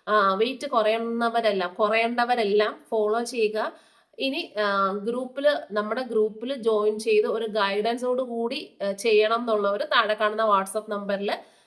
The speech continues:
കോൺടാക്ട് ചെയ്യുക. പിന്നെ അല്ല നിങ്ങൾക്ക്, ആ, ആ, നമ്മുടെ കൂടെ ചെയ്യാൻ താല്പര്യമില്ല, ഒറ്റയ്ക്ക് ചെയ്യുകയാണെങ്കിലും നിങ്ങളുടെ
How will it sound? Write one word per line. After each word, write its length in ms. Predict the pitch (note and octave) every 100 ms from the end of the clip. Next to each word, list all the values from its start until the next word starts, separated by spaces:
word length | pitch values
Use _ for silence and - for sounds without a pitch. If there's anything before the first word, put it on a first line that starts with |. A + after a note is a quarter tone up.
| _
കോൺടാക്ട് 500 | - A#3+ A#3 A3+ A3+
ചെയ്യുക. 560 | B3 G#3+ G#3 A#3 - - _
പിന്നെ 300 | B3+ A#3+ B3+ B3
അല്ല 400 | G3+ G#3 A3 B3+
നിങ്ങൾക്ക്, 380 | A3+ G#3+ G#3+ A#3
ആ, 260 | B3 G#3+ G3+
ആ, 300 | G3 G3 F#3+ F#3+ F#3 F#3 F#3 F3+
നമ്മുടെ 280 | F#3+ G3
കൂടെ 600 | G#3+ G#3 G3+ C4+ - - F#3+
ചെയ്യാൻ 380 | - A3 G#3+ C4
താല്പര്യമില്ല, 760 | B3+ G#3+ G3 A3 A#3+ G#3+ A3 A3+
ഒറ്റയ്ക്ക് 380 | A3 G#3 A#3+ B3
ചെയ്യുകയാണെങ്കിലും 840 | C4 A3+ A3 A#3 G#3 G3+ G3+ A#3 A3
നിങ്ങളുടെ 380 | G3+ G3+ A3+